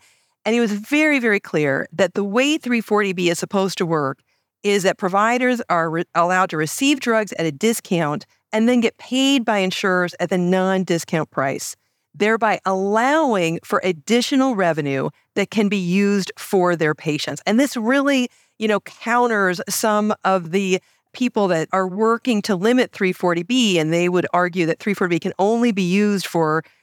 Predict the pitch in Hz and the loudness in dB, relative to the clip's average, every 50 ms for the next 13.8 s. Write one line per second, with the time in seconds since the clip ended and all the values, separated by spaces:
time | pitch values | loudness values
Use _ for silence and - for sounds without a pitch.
0 | _ _ - - 185 175 - 202 226 233 233 - - 233 208 190 - 220 196 196 | _ _ -4 -2 -2 0 0 0 0 0 -2 -2 -2 -2 -2 0 0 0 0 0
1 | 190 - - 202 196 190 185 190 - - - - 175 170 160 160 156 156 151 151 | 0 -2 0 0 2 2 0 -2 -4 -6 -6 -2 0 0 2 2 0 0 0 -2
2 | 156 - - 190 196 190 202 208 214 208 202 190 185 185 180 185 180 - 196 - | -2 -2 -2 -4 -2 0 2 0 0 0 0 0 0 0 0 0 0 -2 -2 -2
3 | 190 170 156 147 - - 196 190 180 170 - 147 139 - _ _ _ - 202 214 | -2 -2 -2 -4 -2 0 0 0 0 0 -2 -4 -4 -6 _ _ _ -2 0 2
4 | 254 311 349 - - - 269 233 208 - 196 196 170 160 160 165 175 202 277 294 | 2 2 0 -2 -4 0 2 2 2 2 0 -2 -4 -4 -6 -4 -2 0 0 2
5 | 294 285 269 247 - - - 226 202 202 196 185 185 - - 175 170 165 - 202 | 2 2 0 0 -4 -4 -2 0 0 2 2 0 0 0 0 0 0 0 0 0
6 | 185 180 175 165 165 165 - 180 160 160 151 151 160 - - 151 135 180 175 180 | 0 0 0 0 -2 0 0 -2 -2 0 -2 -4 -6 -6 -6 -4 -2 0 0 0
7 | 180 180 - - 170 185 185 180 175 160 160 160 156 151 147 - - 143 131 - | -2 -2 -4 -2 0 2 2 2 0 0 0 0 0 0 -2 -2 -4 -6 -4 -2
8 | - 147 - - - - - - _ _ _ _ _ _ _ _ _ _ - - | -4 -4 -4 -6 -10 -10 -12 -12 _ _ _ _ _ _ _ _ _ _ -12 -4
9 | - 285 359 403 370 277 208 190 190 185 226 - - 196 214 247 285 - - 311 | -2 0 0 2 2 2 2 0 0 -2 -2 0 2 2 2 2 0 -2 -2 0
10 | 247 214 190 180 - - - 185 160 165 160 151 170 - - - - 220 233 254 | 0 2 0 -2 -2 -2 -2 0 0 0 0 0 -2 -6 -8 -8 -2 -2 0 0
11 | 254 - 339 294 240 262 220 202 - 202 185 180 - 208 190 190 190 190 202 190 | 0 0 0 2 2 2 0 0 -2 -4 -4 -2 0 0 0 2 0 0 -2 -4
12 | - - 175 175 - - 196 190 190 - - 180 160 - - - - 165 165 170 | -2 -2 -2 -2 0 0 0 0 0 0 0 -2 -2 -2 -6 -2 0 0 0 0
13 | - - 180 165 - - 151 139 135 - - - - - - - | -2 -4 -6 -6 -2 -2 -2 -2 -2 -6 -8 -10 -10 -10 -12 -14